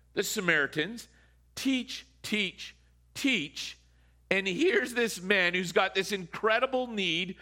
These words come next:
crying out, and they rebuke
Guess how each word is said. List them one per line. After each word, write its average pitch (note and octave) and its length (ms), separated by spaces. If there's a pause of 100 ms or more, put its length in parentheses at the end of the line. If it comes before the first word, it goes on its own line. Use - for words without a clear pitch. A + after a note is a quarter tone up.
(320)
crying A#3 760
out, F#3+ 380 (2750)
and F3 220
they E3 400 (920)
rebuke F3+ 640